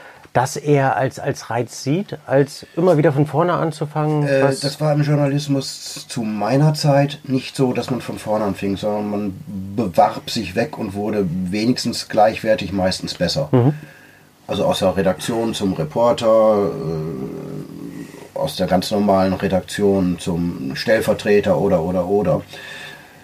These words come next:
Speaker 2: Oder gar zum Chef. Das heißt, das ist nicht so. Aber je höher du kommst, desto mehr gerätst du auch in diese Abhängigkeit. Und das ist,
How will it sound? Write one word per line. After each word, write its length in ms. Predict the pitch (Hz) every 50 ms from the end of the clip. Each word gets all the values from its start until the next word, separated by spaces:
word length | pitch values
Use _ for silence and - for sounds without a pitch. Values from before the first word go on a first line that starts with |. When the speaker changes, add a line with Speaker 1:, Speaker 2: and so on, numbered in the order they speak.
| - - - -
Speaker 2:
Oder 160 | - 87 90
gar 200 | 87 85 80 78
zum 160 | - - 87
Chef. 440 | - - 101 101 - - - - - - - - - - - _ _ _ _ _ _ _ - _ - - -
Das 200 | - - - -
heißt, 340 | 104 101 101 101 - - - - - - - - -
das 240 | - 170 - - -
ist 220 | - 135 - 131
nicht 180 | 131 131 - -
so. 220 | - 110 95 90
Aber 240 | 87 - - 110 - 82 80 87 87 85 76 76 82
je 400 | 76 - - - - 98 113 117
höher 240 | 123 131 143 151 147
du 100 | 139 139
kommst, 360 | - - 139 135 139 143 -
desto 420 | 135 117 - - 131 120 120 - -
mehr 340 | 92 90 98 110 110 117 117
gerätst 420 | 117 110 104 110 110 - - -
du 100 | - 98
auch 140 | 92 - -
in 80 | 101 104
diese 200 | 104 98 101 85
Abhängigkeit. 680 | 82 80 - 95 87 87 80 - - - 80 80 -
Und 240 | - - 87 95 -
das 120 | - -
ist, 340 | - 147 - - - - -